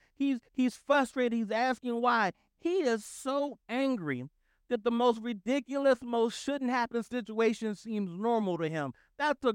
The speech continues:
great way to know that God is trying to get your attention when the foolishness that's happening around you shouldn't even be happening. You should step back and say, "What is this?" Y'all, yeah, y'all with me?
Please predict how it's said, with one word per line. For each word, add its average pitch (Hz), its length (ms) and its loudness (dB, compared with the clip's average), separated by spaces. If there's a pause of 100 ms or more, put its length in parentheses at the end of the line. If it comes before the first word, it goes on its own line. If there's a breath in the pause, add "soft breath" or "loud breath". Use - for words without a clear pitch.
(120)
great 247 380 2
way 254 160 6
to 233 80 2
know 226 220 2
that 190 160 0
God 220 260 4
is 196 100 -2
trying 202 280 0
to 185 80 -4
get 226 260 -2
your 220 140 0
attention 190 500 -2 (240)
when 220 200 -4
the 208 100 -2
foolishness 269 760 -2
that's 233 220 -6
happening 233 400 0
around 214 380 0
you 180 200 -6 (200)
shouldn't 285 520 -2
even 233 300 0
be 202 260 -2
happening. 160 560 -2 (200 soft breath)
You 233 120 -2
should 214 220 -2
step 247 280 2
back 214 220 4
and 190 120 -4
say, 190 160 0
"What 175 180 2
is 139 140 -4
this?" 110 340 -10 (1300)
Y'all, 143 300 -2
yeah, 165 360 -2
y'all 160 240 0
with 185 160 0
me? 196 180 -4